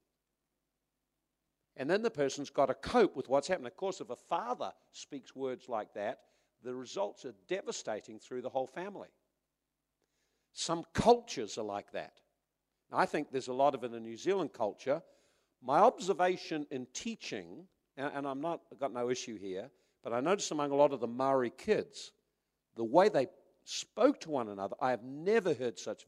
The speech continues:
vicious put-downs in my life. It, and, and what happens is, it's, it's trying to bring everyone down to a same level, or at least put someone down lower than you so you look better. And it's got a spirit of murder in it.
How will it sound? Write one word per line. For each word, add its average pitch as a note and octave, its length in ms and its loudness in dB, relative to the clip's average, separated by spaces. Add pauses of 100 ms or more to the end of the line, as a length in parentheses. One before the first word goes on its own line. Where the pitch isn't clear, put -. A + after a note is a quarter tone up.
vicious C#3+ 520 -8
put-downs G#2+ 360 -8 (1040)
in A#2 80 -14
my G2+ 120 -10
life. F#2 220 -8 (1700)
It, D3 100 -10 (140)
and, C#3 180 -2
and C#3 100 -2
what F#3+ 180 6
happens G#3+ 420 2
is, G#2+ 320 -4 (420)
it's, D3 240 -2
it's D3 160 -2
trying F3+ 280 0
to D#3+ 160 6 (120)
bring F3 260 6
everyone F#3+ 440 4
down E3 200 0
to D3 120 -2
a - 20 -2
same D#3 300 -2
level, D3+ 300 0
or B2 100 4
at C3+ 40 0
least F#3 220 2
put G3 180 4
someone D#3+ 280 -4
down D3 160 0
lower D3+ 300 6
than C3 160 -4
you D3 280 4
so - 160 -4
you C3+ 220 2
look C#3+ 180 4
better. G2 220 0 (1400)
And D#3 120 2
it's D#3+ 120 0
got A3 140 -4
a C#4 40 -4
spirit D#3 280 2
of E3 80 0
murder A#3 360 6
in G#2+ 60 -6
it. F2 100 -16